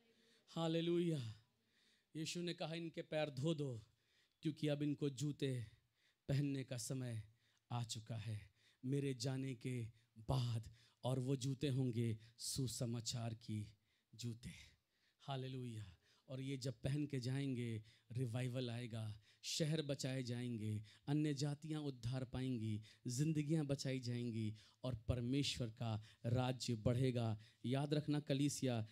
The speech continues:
यीशु मसीह के नाम आपसे कहना मांगता हूँ, पत-, यूहन्ना, पौलुस और बरनबास लुस्त्रा शहर में गए। सुनो ध्यान से, ख़त्म कर रहा हूँ पाँच मिनट में। यूहन्ना, सॉरी, पत-, पौलुस और बरनबास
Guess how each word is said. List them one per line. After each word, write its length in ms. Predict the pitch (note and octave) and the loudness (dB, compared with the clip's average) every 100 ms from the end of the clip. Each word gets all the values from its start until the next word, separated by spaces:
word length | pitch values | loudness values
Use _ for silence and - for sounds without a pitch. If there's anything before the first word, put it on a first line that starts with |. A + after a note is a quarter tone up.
| - - | -4 2
यीशु 360 | C3 C#3+ - | 4 6 6
मसीह 280 | D#3+ D3+ D3+ | 4 4 2
के 120 | D3 | 2
नाम 180 | C3+ C#3 | 2 2
आपसे 200 | C#3 - | 0 -2
कहना 240 | - C3 C#3 | 0 2 4
मांगता 360 | C3 C3 - | 2 0 0
हूँ, 280 | C3 B2+ A#2 - - - _ | 2 2 0 -4 -20 -20 _
पत-, 280 | - - - - _ _ _ _ B2+ | 6 6 -8 -20 _ _ _ _ 0
यूहन्ना, 540 | C3 D3 D3 D3+ D3 - _ _ _ _ _ _ - _ - | 2 4 4 4 2 -2 _ _ _ _ _ _ -20 _ 2
पौलुस 400 | D#3 F3 F#3 E3 | 6 8 8 6
और 100 | D3 | 2
बरनबास 640 | D3 D#3 D#3+ D3+ D3+ - B2 - - - | 2 2 0 0 -2 -2 -6 -10 -8 2
लुस्त्रा 480 | D3+ E3+ - F#3 F3 | 6 6 4 2 2
शहर 300 | E3 D#3 D3 | 2 2 2
में 140 | C#3 | 0
गए। 120 | B2 | -2
सुनो 260 | A2+ D#3+ D3 | 0 -2 0
ध्यान 200 | C3+ C3 | -2 -2
से, 100 | C3 | -4
ख़त्म 300 | C3+ C#3 C3+ | -4 -2 -2
कर 100 | A#2 | -2
रहा 100 | A#2 | -4
हूँ 100 | A2+ | 0
पाँच 240 | A#2 A2+ A2+ | 0 0 -2
मिनट 200 | G#2+ A2 | -2 -2
में। 140 | G#2 - - - _ | -6 -8 -18 -20 _
यूहन्ना, 640 | B2+ C#3+ D#3+ F3 E3 D3+ C#3+ - | 0 4 6 6 4 0 -4 -10
सॉरी, 240 | - A#2+ | -8 -6
पत-, 440 | A2+ D3 - - - | 4 4 4 -2 4
पौलुस 440 | D#3 E3+ F#3+ E3+ | 8 10 8 6
और 120 | D3+ C3+ | 2 0
बरनबास 580 | D3 D3+ C#3+ D3 C#3 | 0 0 2 2 2